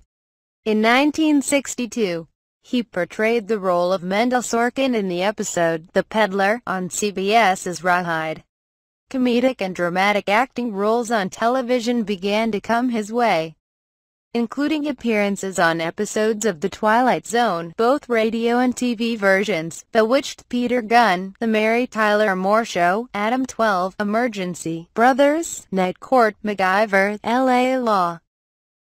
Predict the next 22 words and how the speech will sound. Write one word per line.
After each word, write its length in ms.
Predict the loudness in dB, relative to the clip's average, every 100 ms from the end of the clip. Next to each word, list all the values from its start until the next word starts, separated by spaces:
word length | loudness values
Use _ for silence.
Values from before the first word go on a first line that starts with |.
| _
Friends, 560 | -8 2 2 2 -2 -6
Walker, 540 | 2 2 4 0 -2 -4
Texas 500 | -4 -2 -2 -4 -2
Ranger, 500 | 0 2 0 0 -2 -2
The 100 | -6
King 340 | -6 -2 0 0
of 200 | -2 -4
Queens, 600 | -4 0 0 -2 -4 -6
Grey's 340 | 0 2 2 2
Anatomy, 800 | 0 4 4 4 0 -4 -6 -2
Boston 540 | 2 2 2 -2 0
Legal, 480 | 0 0 0 -2 -4 -4
Hannah 320 | -2 0 0
Montana, 720 | 0 0 0 0 0 0 -4
C 320 | -6 -2 4
S 240 | 4 4 0
I, 240 | -2 -2
N 240 | 0 2 2
Y, 200 | 2 2
and 260 | 0 -2
Hawaii 440 | -2 0 2 2 0
Five-O. 720 | 0 0 2 2 2 0 -4